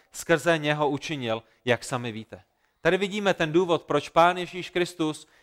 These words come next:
měl dar a měl moc a měl tu schopnost činit ty mocné činy. Bůh skrze tyto mocné činy a znamení a divy dosvědčoval, že Ježíš je Mesiáš.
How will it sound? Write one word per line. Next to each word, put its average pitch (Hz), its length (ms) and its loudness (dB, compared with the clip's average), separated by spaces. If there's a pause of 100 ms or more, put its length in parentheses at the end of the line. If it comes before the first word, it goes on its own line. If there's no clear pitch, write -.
(140)
měl 165 580 2
dar 147 500 4 (340)
a 113 60 -6
měl 156 360 2
moc 143 680 0
a - 60 -12
měl 151 240 -2
tu 165 140 -4
schopnost 156 840 -4 (380)
činit 175 600 -4 (320)
ty 151 100 -2
mocné 160 420 0
činy. 185 320 -10 (540)
Bůh 175 440 2
skrze 180 520 -2
tyto 180 240 0
mocné 175 400 0
činy 170 400 -4 (520)
a 117 80 -6
znamení 175 540 0
a 143 100 4
divy 165 340 2 (220)
dosvědčoval, 127 1000 2 (200)
že 123 180 -4
Ježíš 127 640 -2
je 117 120 0
Mesiáš. 113 760 -8